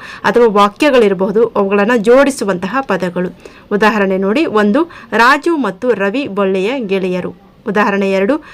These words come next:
ರಾಮನೂ ಲಕ್ಷ್ಮಣನೂ ಸೀತೆಯೂ ಕಾಡಿಗೆ ಹೋದರು. ಮೂರು, ನಾನು ಮತ್ತು ಸೀತೆ ಉತ್ತಮ ಗೆಳತಿಯರು. ಇಲ್ಲಿ ಊ ಮತ್ತು ಆದರೆ, ಅಲ್ಲದೆ ಇಂತಹ ಪದಗಳನ್ನ ನಾವು ಸಂಬಂಧಾರ್ಥಕ ಅವ್ಯಯಗಳು ಅಂತ ಹೇಳೋದು.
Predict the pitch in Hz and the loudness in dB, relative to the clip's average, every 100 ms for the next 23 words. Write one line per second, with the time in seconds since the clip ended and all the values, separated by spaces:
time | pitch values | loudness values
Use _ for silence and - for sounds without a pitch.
0 | - 208 220 247 294 302 320 208 180 - | -8 0 2 2 2 0 -2 -4 -6 -8
1 | 247 240 240 254 285 285 214 214 233 233 | -4 -2 0 -2 -2 -4 -6 0 0 0
2 | 262 262 202 196 185 240 254 196 185 185 | -4 -2 0 0 0 -2 -2 -4 -4 -4
3 | 180 - - - - 208 226 302 - - | -8 -12 -20 -20 -6 0 2 2 -4 -14
4 | - 233 262 302 330 240 185 202 196 247 | -2 2 2 2 0 -2 -4 -6 -6 -8
5 | 240 302 - 202 208 196 240 254 262 240 | -4 -6 -4 -8 -6 -4 -2 0 0 0
6 | 202 185 135 - _ _ _ - 302 - | -2 -4 -6 -14 _ _ _ 0 0 -2
7 | _ 240 277 302 320 262 196 180 269 - | _ -2 0 2 0 0 -2 -2 -6 -2
8 | 208 302 - 226 269 - 196 196 196 262 | 2 2 2 2 2 2 -2 0 2 0
9 | - 240 302 302 269 226 214 202 202 196 | 0 -2 -2 -2 -4 -2 -2 -2 -2 -2
10 | 202 311 - - - 202 214 302 - - | 0 -2 -4 -16 -4 0 0 -2 -8 -20
11 | - - - 269 269 254 202 196 185 190 | -20 -20 -4 0 2 2 0 -2 -2 -8
12 | 233 - 202 202 185 185 175 175 247 269 | -6 -6 0 0 0 -4 -4 -4 -6 -4
13 | 185 175 180 | -4 -6 -8